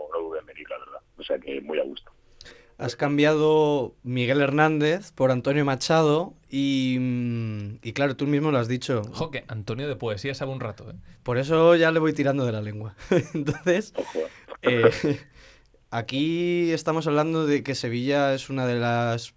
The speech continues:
Speaker 2: de los principales objetivos, yo creo que en, en, en movilidad sicue,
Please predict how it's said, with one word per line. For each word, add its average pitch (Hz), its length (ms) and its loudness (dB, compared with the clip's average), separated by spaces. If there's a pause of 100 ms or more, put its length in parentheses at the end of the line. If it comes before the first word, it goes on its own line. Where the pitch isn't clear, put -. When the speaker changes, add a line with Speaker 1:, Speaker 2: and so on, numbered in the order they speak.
Speaker 2:
de 131 140 -2
los 123 80 -2
principales 127 420 -2
objetivos, 123 520 -2
yo 127 100 -2
creo 120 200 -2
que 131 80 -4
en, 117 100 -2
en, 110 260 -4
en 117 60 -4
movilidad 117 360 0
sicue, 147 440 -2